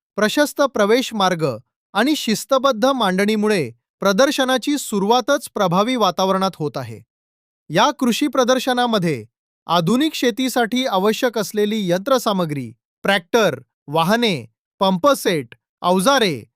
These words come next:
तसेच विविध शेतीपूरक साधनांची मांडणी करण्यात आली आहे.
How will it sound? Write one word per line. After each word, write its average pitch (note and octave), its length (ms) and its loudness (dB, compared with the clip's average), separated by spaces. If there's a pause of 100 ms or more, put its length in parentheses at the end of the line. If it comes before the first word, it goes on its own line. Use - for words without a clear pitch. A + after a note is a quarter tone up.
(200)
तसेच C#4 380 0
विविध A3 400 2 (100)
शेतीपूरक C4 640 -2
साधनांची G#3+ 640 -2
मांडणी G3+ 440 0
करण्यात F#3+ 340 -2
आली D#3 180 -2
आहे. A#2 240 -10